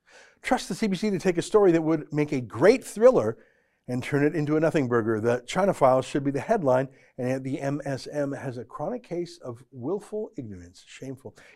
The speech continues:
Yeah, and I'm not even looking for credit. I mean, we know, we, we broke the story, our viewers know it, and the other journalists writing about it know it. What was funny there, first of all, the appalling interview by Vassy Kapelos, who let her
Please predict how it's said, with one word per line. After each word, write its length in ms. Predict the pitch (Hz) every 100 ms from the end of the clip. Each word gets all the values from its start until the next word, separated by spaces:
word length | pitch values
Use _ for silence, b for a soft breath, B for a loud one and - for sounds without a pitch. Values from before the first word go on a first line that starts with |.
| -
Yeah, 140 | 320
and 100 | 226
I'm 140 | 285 392
not 120 | 320
even 200 | 202 165
looking 420 | 170 175 151 147
for 180 | - 147
credit. 440 | - 160 226 - - _
I 140 | 139 135
mean, 180 | 190 156 B B _ - - _
we 300 | - 160 190
know, 240 | 190 175 190
we, 200 | 185 175
we 400 | 175 147 139 170
broke 260 | 156 170
the 60 | 170
story, 360 | - 170 170 165
our 160 | 107
viewers 400 | 98 151 170 139
know 220 | 147 147
it, 140 | 156 175 B B B -
and 540 | 147 147 147 147 127
the 120 | 123
other 200 | 135 143
journalists 400 | 135 131 135 131
writing 240 | 135 135 135
about 180 | 120 117
it 160 | 127
know 260 | 135 135 120
it. 140 | 113 B B B
What 200 | 156 185
was 160 | 180 -
funny 440 | - 196 247 285
there, 360 | 160 117 104 107
first 280 | - 196
of 80 | 139
all, 140 | 120 110
the 140 | 113
appalling 540 | 104 - 175 170 123
interview 320 | 123 120 113 107
by 200 | 104 104
Vassy 320 | 117 - 104
Kapelos, 500 | 123 110 104 101 98
who 100 | 110
let 180 | 104 -
her 220 | -